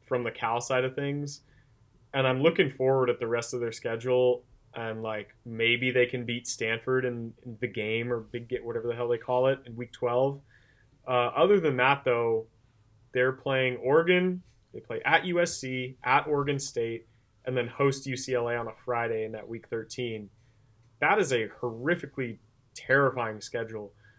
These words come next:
um, espe-, especially after just losing to U W, a game that you, you would hope was winnable if you're a Cal fan,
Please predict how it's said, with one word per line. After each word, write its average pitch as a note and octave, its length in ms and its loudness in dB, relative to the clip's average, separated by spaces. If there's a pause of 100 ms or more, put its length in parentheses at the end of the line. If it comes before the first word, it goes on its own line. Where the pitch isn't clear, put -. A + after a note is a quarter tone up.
(340)
um, A2 500 -6 (500)
espe-, E3+ 420 0 (120)
especially F3 520 0
after B2+ 240 -2
just A#2 220 -12
losing B2+ 280 -2
to A2 80 -10
U A#2 140 -6
W, A#2+ 420 0 (140)
a B2 80 -2
game B2 380 -4
that A#2+ 200 -4
you, A2+ 80 -20 (520)
you B2+ 80 -12
would A#2+ 180 -10
hope C3+ 380 0
was C#3 180 2
winnable C#3 500 4
if - 80 -8
you're D#3 140 0
a D3 40 -6
Cal D3 280 -4
fan, D#3 340 -4